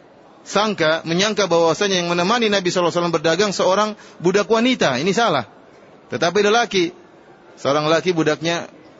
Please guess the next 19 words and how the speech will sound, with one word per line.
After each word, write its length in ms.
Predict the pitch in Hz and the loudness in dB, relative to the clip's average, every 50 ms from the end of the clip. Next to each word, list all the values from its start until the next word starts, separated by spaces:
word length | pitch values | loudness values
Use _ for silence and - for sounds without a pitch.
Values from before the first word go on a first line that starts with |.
| - - - - - - - - - | -20 -20 -20 -20 -20 -20 -20 -12 -6
Khadijah 400 | - 135 139 160 160 147 147 139 | -4 -2 0 0 2 2 0 0
radhiyallahu 400 | 139 131 131 135 131 127 123 113 | 0 0 -2 -2 -2 -2 -2 -4
ta'ala 180 | 117 117 110 | -4 -6 -4
anha. 240 | 110 104 90 87 90 90 - - - - - - - - - - - - - - - - - - - - - - - | -6 -6 -8 -10 -14 -18 -20 -20 -20 -20 -20 -20 -20 -20 -20 -20 -20 -20 -20 -20 -20 -20 -20 -20 -20 -20 -20 -12 -6
Maka 480 | - 170 190 - 233 240 240 247 - - - - | -2 -2 0 0 0 0 0 -2 -4 -6 -8 -4
Maisarah 480 | 170 214 262 277 - - 208 196 196 - | -2 0 0 0 0 0 2 2 2 0
tatkala 560 | 180 175 - - 180 170 165 156 147 139 - - - - - - | 0 -2 0 0 0 2 2 2 0 0 -4 -10 -20 -20 -14 -6
menemani 480 | - 160 170 170 170 185 214 214 196 175 | -4 -2 0 0 2 2 2 0 0 0
Nabi 240 | 160 170 170 160 | 0 0 0 0
sallallahu 400 | 156 - 165 151 147 147 139 127 | 0 0 0 0 0 0 0 0
alaihi 160 | 139 135 135 131 | 0 0 2 0
wasallam, 560 | 123 117 - 151 135 120 117 117 120 123 120 - - - - - - - - - - - - - - - - - - - - - - | 0 0 0 -2 0 0 -2 -2 -2 -4 -8 -12 -18 -20 -20 -20 -20 -20 -20 -20 -20 -20 -20 -20 -20 -20 -20 -20 -20 -20 -20 -8 -4
dia 160 | 220 220 269 | -2 0 0
melihat 400 | 285 247 208 214 220 202 214 226 220 - - - - - - - - - - - - - - - - - - - - | 0 0 0 0 2 2 0 0 -2 -6 -20 -20 -20 -20 -20 -20 -20 -20 -20 -20 -20 -20 -20 -20 -20 -20 -20 -20 -20
sesuatu 480 | - - 170 156 - 202 226 214 - 208 | -12 -8 -6 -2 0 0 0 2 0 0
yang 160 | 190 180 170 | 0 0 0
menakjubkan 560 | 170 170 175 156 139 147 180 - - 170 160 | 0 0 0 -2 -2 -2 -2 0 0 0 0
dia 160 | 165 196 190 | 2 2 2
dari 400 | 165 147 143 143 156 160 160 165 | 2 2 2 2 2 2 0 0